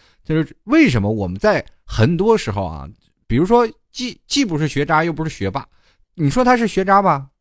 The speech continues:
他学习还可以；你说他说是学霸吧，他还没有那么用功，永远是在中间的一部分人。也就是说，我们在毕业的时候永远是想不起来这部分人的。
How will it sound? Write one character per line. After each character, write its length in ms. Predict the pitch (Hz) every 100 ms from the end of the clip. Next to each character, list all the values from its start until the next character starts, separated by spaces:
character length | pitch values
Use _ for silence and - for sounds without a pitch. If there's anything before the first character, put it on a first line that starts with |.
| _ - -
他 180 | - 208
学 160 | 180 185
习 140 | 180
还 100 | 175
可 220 | 175 131
以； 60 | 143
你 80 | 107
说 120 | 165
他 60 | 214
说 180 | 196 220
是 60 |
学 180 | 202 131
霸 200 | 165 190
吧， 200 | 123 98 - _ -
他 80 | 180
还 80 |
没 100 | 196
有 80 | 202
那 100 | 165
么 120 | 170
用 180 | 143 151
功， 240 | 131 156 107
永 140 | 165
远 120 | 233
是 80 | 180
在 140 | 196
中 180 | 170 190
间 160 | 196 190
的 60 |
一 80 | 135
部 140 | 120 117
分 120 | 101
人。 160 | 67 - - -
也 80 |
就 80 | 160
是 60 | 233
说， 120 | 262
我 160 | 254 110
们 80 |
在 120 | 175 202
毕 240 | 226 226
业 120 | 240
的 120 | 139
时 120 | 98 101
候 140 | 151
永 160 | 127 226
远 100 | 113
是 80 |
想 240 | 87 - 95
不 60 |
起 160 | - -
来 140 | 82
这 120 | 87 139
部 160 | 113
分 140 | 104 85
人 160 | 76
的。 100 | 82